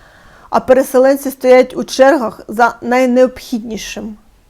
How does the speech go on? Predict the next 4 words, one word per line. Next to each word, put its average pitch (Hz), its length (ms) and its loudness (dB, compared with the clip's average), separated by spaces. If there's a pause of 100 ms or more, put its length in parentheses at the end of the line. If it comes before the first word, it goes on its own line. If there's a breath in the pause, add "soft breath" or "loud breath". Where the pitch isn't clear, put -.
(280)
Коли 277 220 2
депутати 247 720 -2
ламають 240 420 -4
голови, 247 600 0